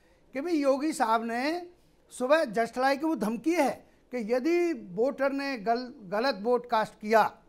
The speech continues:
तो ऐसा रिजल्ट निकलेगा, तो ये धमकी नहीं है तो क्या है कि केरला हो जाएगा?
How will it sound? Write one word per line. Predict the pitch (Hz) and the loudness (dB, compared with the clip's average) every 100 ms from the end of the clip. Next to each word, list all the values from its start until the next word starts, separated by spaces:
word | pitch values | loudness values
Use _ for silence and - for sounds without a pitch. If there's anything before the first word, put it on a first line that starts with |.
| _ _ _ _ _ _ _ _ _ - | _ _ _ _ _ _ _ _ _ 2
तो | 240 233 220 185 - | 4 6 4 0 -2
ऐसा | 220 240 - 254 | -2 0 4 4
रिजल्ट | 240 233 233 208 | 4 0 -2 -4
निकलेगा, | 226 208 214 208 190 - _ _ _ _ _ | -8 -6 -2 0 -2 -4 _ _ _ _ _
तो | 226 | -12
ये | 233 | -10
धमकी | 165 180 196 | -8 -8 -10
नहीं | 233 247 | -10 -10
है | |
तो | 240 | -12
क्या | - 233 | -4 0
है | 220 220 | 0 0
कि | 220 | -4
केरला | - 233 254 254 | -4 -4 0 0
हो | 233 | 0
जाएगा? | 240 233 202 180 | 2 2 2 -6